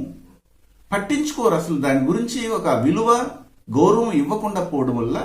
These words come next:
ఈ జన్మలో శని రెండవ స్థానంలో వచ్చి కూర్చున్నారు.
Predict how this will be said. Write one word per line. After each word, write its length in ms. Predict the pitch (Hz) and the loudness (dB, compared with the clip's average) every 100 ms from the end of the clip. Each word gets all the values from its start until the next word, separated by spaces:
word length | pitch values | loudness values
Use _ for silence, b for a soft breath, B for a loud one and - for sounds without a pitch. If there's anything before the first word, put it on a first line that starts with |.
| - 123 165 | -6 -6 -2
ఈ 40 | 214 | -2
జన్మలో 460 | 180 170 147 156 254 262 - - - _ _ _ _ _ | 0 0 0 0 -2 -6 -12 -20 -20 _ _ _ _ _
శని 320 | - 226 254 220 | -6 0 2 4
రెండవ 320 | 175 226 233 | 2 2 0
స్థానంలో 480 | 233 208 190 180 175 | -2 -4 -4 -2 0
వచ్చి 240 | 156 151 - | 0 -2 -4
కూర్చున్నారు. 680 | 143 - 131 117 - 147 | -6 -2 0 0 0 -4